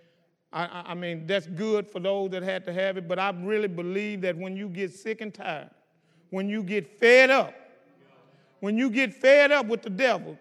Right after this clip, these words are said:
dominating your life, taking control of your life, you gonna do what you gotta do to save your own life.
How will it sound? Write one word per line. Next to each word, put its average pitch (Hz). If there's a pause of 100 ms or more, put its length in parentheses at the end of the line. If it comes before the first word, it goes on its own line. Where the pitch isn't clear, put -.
(120)
dominating 277
your 247
life, 208
taking 294
control 269
of 208
your 220
life, 190 (420)
you 339
gonna 277
do 370
what 320
you 269
gotta 240
do 349
to 294
save 311
your 294
own 285
life. 202